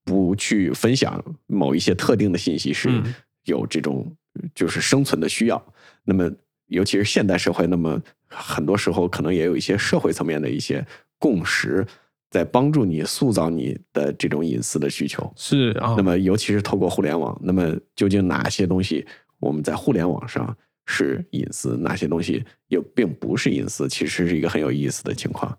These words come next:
Speaker 2: 对啊。
Speaker 1: 呃，那么我能想到的一个很有趣的一个例子就是，
Speaker 2: 嗯。
Speaker 1: 我们，我们现在都会觉得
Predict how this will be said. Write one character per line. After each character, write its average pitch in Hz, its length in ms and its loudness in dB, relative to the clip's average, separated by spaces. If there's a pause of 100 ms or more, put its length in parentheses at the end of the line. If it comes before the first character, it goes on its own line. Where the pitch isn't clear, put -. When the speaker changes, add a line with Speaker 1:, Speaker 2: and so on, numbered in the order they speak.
(120)
Speaker 2:
对 113 160 2
啊。 110 400 -2
Speaker 1:
呃， 87 280 2
那 143 120 0
么 117 100 4
我 80 160 4
能 95 160 2
想 - 160 2
到 87 140 2
的 80 100 2
一 69 60 0
个 78 340 -2
很 - 160 0
有 123 160 4
趣 110 140 2
的 76 80 2
一 71 60 0
个 76 80 0
例 82 160 0
子 71 100 -6
就 76 100 -2
是， - 160 -2
Speaker 2:
嗯。 58 100 -4 (520)
Speaker 1:
我 82 80 2
们， 110 100 4 (180)
我 101 120 2
们 92 100 2
现 - 100 2
在 131 80 4
都 120 80 4
会 123 120 4
觉 85 160 2
得 92 200 4